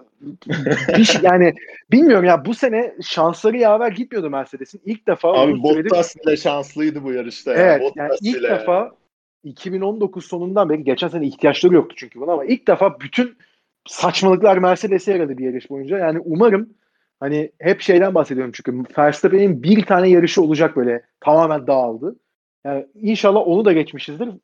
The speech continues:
Speaker 2: Mercedes'in de bütün bu işte yıldızlar ö-, bir araya geldi de bu yarışta kullanmışlardır umarım. Bakalım bu saatten sonra ne olacak? Dediğimiz gibi ya bugün biraz, e, uzun tuttuk konuyu çünkü yani hakikaten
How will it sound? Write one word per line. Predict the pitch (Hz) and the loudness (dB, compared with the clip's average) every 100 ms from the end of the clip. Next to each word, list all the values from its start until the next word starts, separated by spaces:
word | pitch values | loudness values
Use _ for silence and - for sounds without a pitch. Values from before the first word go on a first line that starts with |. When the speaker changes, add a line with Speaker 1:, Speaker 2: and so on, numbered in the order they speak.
| - | -14
Speaker 2:
Mercedes'in | 147 143 156 208 190 185 208 | -2 0 2 2 0 -2 -4
de | 160 | -4
bütün | 160 202 175 | -6 -8 -2
bu | 165 165 _ _ _ - | 0 0 _ _ _ -10
işte | 147 | -4
yıldızlar | 135 160 156 151 175 170 - _ _ _ _ _ 175 | 2 4 4 2 2 2 -4 _ _ _ _ _ -4
ö-, | 170 170 | -4 -6
bir | 151 160 170 | -16 -6 0
araya | 170 170 180 | 2 4 4
geldi | 165 147 147 202 | 4 0 0 -4
de | 147 135 _ | -4 -6 _
bu | 143 | -4
yarışta | 170 160 - 190 | -2 -2 -6 -8
kullanmışlardır | 156 139 123 110 123 123 | -6 -8 -8 -12 -12 -10
umarım. | 127 127 160 208 _ _ _ _ _ _ _ | -12 -12 -14 -16 _ _ _ _ _ _ _
Bakalım | 160 202 202 160 | -2 2 2 2
bu | 165 | 0
saatten | 190 180 190 | 0 0 -2
sonra | 190 185 | 0 0
ne | 196 | 2
olacak? | 190 135 175 190 | 0 -2 -4 -4
Dediğimiz | 175 190 202 160 | -4 -4 -6 -4
gibi | 139 | -2
ya | 131 | -2
bugün | 143 165 170 147 | -4 -6 -8 -6
biraz, | 143 165 156 156 | 2 2 0 -6
e, | 139 143 143 143 147 _ _ _ 151 | -2 0 0 -4 -14 _ _ _ -8
uzun | 139 185 | 0 0
tuttuk | - - - - _ _ | 0 -14 -16 -18 _ _
konuyu | - 139 139 180 190 | -4 -2 0 0 -2
çünkü | 143 135 165 165 _ _ _ _ _ _ _ | -8 -2 -4 -4 _ _ _ _ _ _ _
yani | 139 131 | -2 0
hakikaten | 156 170 143 123 | 0 0 0 0